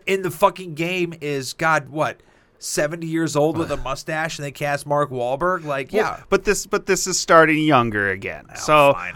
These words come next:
Speaker 2: we
Speaker 1: I, I don't care. I, I,
Speaker 2: Because
Speaker 1: I'm going in with a, a clean slate. I'm going into this. I, I'm excited.
Speaker 2: I, I am excited, and I want it. I hope it does well, so they do make
Speaker 1: Yes.
Speaker 2: more, because it would be interesting to see who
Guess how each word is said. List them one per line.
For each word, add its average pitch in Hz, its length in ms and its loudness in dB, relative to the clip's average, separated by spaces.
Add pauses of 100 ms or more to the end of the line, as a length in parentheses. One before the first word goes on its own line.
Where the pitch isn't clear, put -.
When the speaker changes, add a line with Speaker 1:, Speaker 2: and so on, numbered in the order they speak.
Speaker 2:
we 120 80 4
Speaker 1:
I, 143 220 4
I 139 140 0
don't 131 120 -8
care. 107 240 -8
I, 143 260 -2
I, 131 100 -2
Speaker 2:
Because 190 260 4
Speaker 1:
I'm 170 100 0
going 175 200 0
in 165 120 -8
with 151 220 -2
a, 120 240 -6
a 113 60 -12
clean 175 480 -10
slate. 143 640 -4
I'm 123 280 -8
going 123 320 -8
into 120 240 -14
this. 117 340 -10
I, 107 220 -14 (260)
I'm 135 180 -6
excited. 117 320 -10
Speaker 2:
I, 143 120 8
I 151 280 6
am 180 200 4
excited, 175 380 0
and 160 100 -2
I 131 80 2
want 135 260 2
it. 135 180 -2
I 131 140 0
hope 151 400 0 (120)
it 131 200 -6
does 135 280 2
well, 117 320 4
so 131 200 -2
they 110 200 -2
do 131 440 2
make 123 500 0
Speaker 1:
Yes. 110 420 -12
Speaker 2:
more, 165 340 6
because 160 420 0 (160)
it 165 80 -2
would 180 120 4
be 156 180 -2
interesting 147 560 -4
to 127 80 -6
see 127 520 -4 (680)
who 151 560 2